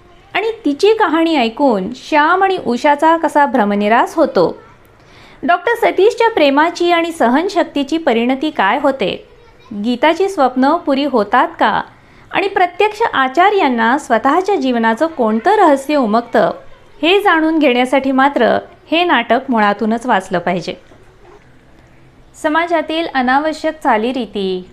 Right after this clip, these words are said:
ढोंग, दांभिकपणा, कालबाह्य नीतिनियम यावर पुलंनी आपल्या नाटकातून टीका केली.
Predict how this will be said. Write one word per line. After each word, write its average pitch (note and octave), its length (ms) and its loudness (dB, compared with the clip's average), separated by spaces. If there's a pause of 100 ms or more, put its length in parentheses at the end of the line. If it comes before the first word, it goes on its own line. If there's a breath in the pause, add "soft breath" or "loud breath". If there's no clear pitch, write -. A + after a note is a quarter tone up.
ढोंग, A3 560 0 (380 loud breath)
दांभिकपणा, B3+ 840 0 (440 soft breath)
कालबाह्य D#4 680 2
नीतिनियम A3+ 680 -6 (320)
यावर G#4 320 2
पुलंनी D4 480 -2
आपल्या B3 320 -4
नाटकातून A#3 560 -4
टीका F#3+ 260 -2
केली. E3 260 -10